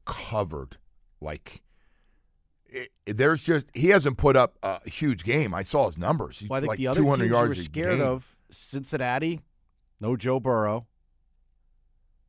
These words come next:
Speaker 2: Baltimore, you know, they're,
Speaker 1: They're good.
Speaker 2: they're, they're good. They're
Speaker 1: You
Speaker 2: tough,
Speaker 1: can't say
Speaker 2: but I
Speaker 1: anything.
Speaker 2: think
Speaker 1: They're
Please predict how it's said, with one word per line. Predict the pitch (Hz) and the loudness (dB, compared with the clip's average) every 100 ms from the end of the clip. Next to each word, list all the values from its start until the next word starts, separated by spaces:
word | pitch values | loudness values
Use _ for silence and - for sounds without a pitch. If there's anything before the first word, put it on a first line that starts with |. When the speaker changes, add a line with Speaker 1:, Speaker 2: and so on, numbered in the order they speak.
| _ - | _ -6
Speaker 2:
Baltimore, | 120 160 - 175 185 196 202 170 - - | -2 -2 -2 -4 0 0 -2 -4 -12 -16
you | 131 | -10
know, | 139 156 160 127 | -8 -8 -10 -12
they're, | 117 | -2
Speaker 1:
They're | 147 240 | 4 6
good. | 208 | 6
Speaker 2:
they're, | 180 190 - | 4 2 -2
they're | 175 | -2
good. | 175 214 190 | 0 0 0
They're | 175 160 | -2 0
Speaker 1:
You | |
Speaker 2:
tough, | 143 208 | 6 8
Speaker 1:
can't | 190 | 10
say | 190 | 8
Speaker 2:
but | 175 | 8
I | |
Speaker 1:
anything. | 185 | 6
Speaker 2:
think | |
Speaker 1:
They're | 170 | 6